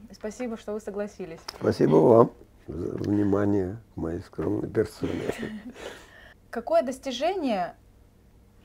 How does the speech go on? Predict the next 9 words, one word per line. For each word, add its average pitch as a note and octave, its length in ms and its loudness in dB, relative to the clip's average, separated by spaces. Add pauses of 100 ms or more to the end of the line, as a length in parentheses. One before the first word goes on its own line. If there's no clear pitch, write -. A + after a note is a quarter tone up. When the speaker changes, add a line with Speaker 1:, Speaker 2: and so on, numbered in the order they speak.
Speaker 1:
лично A#3 340 -6
для G#3+ 160 -2
вас, F3+ 360 -4 (460)
э, E3 400 -18 (120)
самое B3 380 -2
главное G3+ 800 -2
в F#3 120 -18
вашей G#3 280 -8
профессии? E3 680 -12